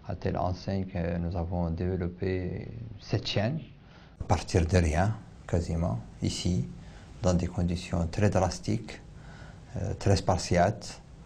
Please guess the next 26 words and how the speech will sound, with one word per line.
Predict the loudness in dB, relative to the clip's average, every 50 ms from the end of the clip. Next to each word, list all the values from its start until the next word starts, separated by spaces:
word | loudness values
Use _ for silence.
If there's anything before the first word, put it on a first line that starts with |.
| -18 -18 -18 -18 -16 -8 -2 0
Nous | 2 2
avons | 2 4 4 4 4 4 4 4 4 4 2 2 2 0 -2 -2
fourni | -4 -4 -2 0 2 2 2 2 2 2
le | 0 0 -2 -4 -4 -4 -2
maximum | 0 2 4 4 4 2 0 2 2 4 4 4
d'efforts, | 2 0 0 0 2 4 4 4 4 2 0 -2
moi-même | 0 2 2 4 4 4 4 2 0 -2 -6 -10 -16 -18 -18 -18 -14 -4 0
et | 0 2
bien | 4 4 2 2
sûr | 2 0 -2 -2 -2 -2 -4 -6 -6 -6
vous, | -4 0 2 2 4
Ndeye, | 4 4 4 4 4 4 4 4 2 0
et | -2
toute | -2 -4 -6 -4 -4
l'équipe | -4 -4 -2 -2 -2 -2 -2 -6
de | -10
Sahel | -8 -6 -4 -2 -2 -2 -4
T | -4 -4 -4
V. | -2 -2 -2 -2 -4 -6 -10 -14 -16 -18 -18 -18 -18 -18 -8 -2
Nous | -2 0
travaillons | 0 2 0 0 2 2 2 2 2 2
dans | 2 0 0
des | 0 -2 -4
conditions | -4 -4 -4 -4 -6 -6 -4 -4 -4
difficiles, | -2 -4 -6 -6 -8 -8 -8 0 2 2 2 2 0 -6 -12 -16 -18 -18 -16 -16 -16 -18 -18 -18 -16 -12 -8 -6
et | -4 -4 -2 -2 -2 -4 -4